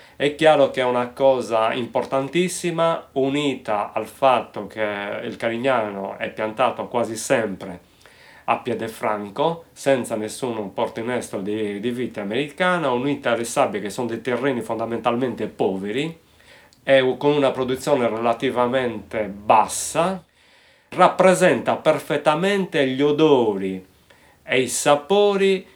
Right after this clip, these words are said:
del luogo di produzione.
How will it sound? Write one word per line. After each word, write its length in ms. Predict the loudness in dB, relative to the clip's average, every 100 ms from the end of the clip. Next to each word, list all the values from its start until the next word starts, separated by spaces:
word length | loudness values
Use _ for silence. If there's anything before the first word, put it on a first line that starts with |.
| _ _
del 240 | -2 2 4
luogo 640 | 6 6 4 4 2 0 -10
di 240 | -2 -2
produzione. 960 | 0 0 2 -2 -6 -8 -8 -8 -10